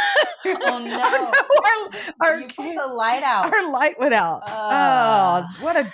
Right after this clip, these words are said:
Speaker 2: doctrinal
Speaker 1: feels
Speaker 2: sh-
Speaker 1: like us.
Speaker 2: a doctrine snafu.
Speaker 1: Okay.
Speaker 2: All right. So anyway, yes, our light is out over here. But so anyway, she starts telling me how to breakfast. All right.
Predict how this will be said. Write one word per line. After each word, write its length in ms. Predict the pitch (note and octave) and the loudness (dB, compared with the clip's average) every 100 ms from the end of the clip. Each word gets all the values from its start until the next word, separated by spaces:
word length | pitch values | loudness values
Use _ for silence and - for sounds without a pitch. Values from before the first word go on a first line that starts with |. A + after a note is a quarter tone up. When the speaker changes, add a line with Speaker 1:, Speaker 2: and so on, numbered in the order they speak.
| - | -8
Speaker 2:
doctrinal 500 | G#3 F#3 A3 A3 G3+ | -4 -4 -4 -4 -2
Speaker 1:
feels 180 | F#3+ F3+ | -2 -2
Speaker 2:
sh- 20 | |
Speaker 1:
like 220 | E3+ D#3+ D#3+ | -4 -4 -6
us. 260 | C3+ C3 - | -8 -6 -2
Speaker 2:
a 80 | C#4+ | -2
doctrine 560 | C4 B3 C4 - D#4 | 2 0 0 -2 -2
snafu. 680 | C4 - A#3 G3+ A3 G3+ G#3+ | -2 -4 0 0 0 0 0
Speaker 1:
Okay. 160 | F3+ - - - | 0 -2 -4 -4
Speaker 2:
All 60 | - | 0
right. 200 | D#4 - | 0 -2
So 180 | - E4 | -2 -2
anyway, 360 | E4+ G#4+ B3+ A3+ | 0 0 -2 0
yes, 180 | B3+ B3+ | -4 -2
our 80 | B3 | -2
light 200 | A#3+ A#3 | 0 -2
is 100 | A3 | -2
out 100 | F3+ | -6
over 100 | F#3+ | -6
here. 160 | F#3+ _ - - | -10 _ -16 -4
But 160 | D4+ D4+ | -4 -2
so 180 | E4 | -4
anyway, 280 | E4 E4 A#3+ | -2 -2 -4
she 200 | - - | -6 -8
starts 300 | D#4+ E4+ D#4+ | -4 -4 -4
telling 140 | - D4 | -4 -2
me 80 | B3 | 0
how 80 | |
to 80 | G#3+ | -2
breakfast. 480 | G#3 F#3+ - E3 - | -4 -6 -8 -18 -6
All 80 | A3+ | 0
right. 160 | A#3 | 0